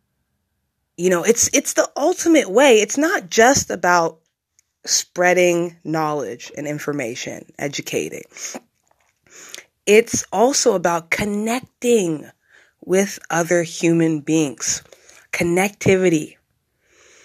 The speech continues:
And that's one of my strong suits. I'm really good at connecting with people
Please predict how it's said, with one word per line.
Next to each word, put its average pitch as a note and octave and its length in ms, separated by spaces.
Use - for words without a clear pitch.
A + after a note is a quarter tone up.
And F3 120
that's G#3 220
one G3 160
of F#3 80
my E3 120
strong G#3+ 480
suits. C#3+ 400
I'm D#3 260
really G#3 260
good F#3 360
at D#3 200
connecting E3+ 880
with C#3 240
people - 500